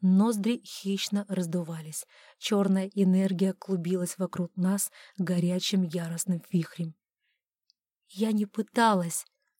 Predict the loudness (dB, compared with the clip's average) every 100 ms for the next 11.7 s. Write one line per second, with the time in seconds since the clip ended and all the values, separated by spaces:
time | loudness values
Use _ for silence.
0 | _ _ -10 -4 -2 -4 -6 -8 -6 -8
1 | -6 -4 -4 -2 -4 -2 -2 -2 -2 -4
2 | -10 -16 _ _ _ _ _ _ _ -2
3 | -2 -4 -4 0 0 0 -2 -4 -4 -2
4 | -2 -2 -2 -2 -2 -6 -6 -6 -8 -12
5 | -14 _ _ _ _ _ 0 2 2 2
6 | 0 -2 -6 -14 _ _ _ _ _ _
7 | _ _ 0 0 0 -4 -4 -2 -2 -4
8 | -4 -2 -2 0 -2 -2 -4 -6 -8 -20
9 | -4 0 0 2 0 0 -2 -2 -4 -2
10 | -4 -2 -2 -2 -4 -6 -6 -6 -10 -10
11 | -8 -6 -6 -8 -14 -16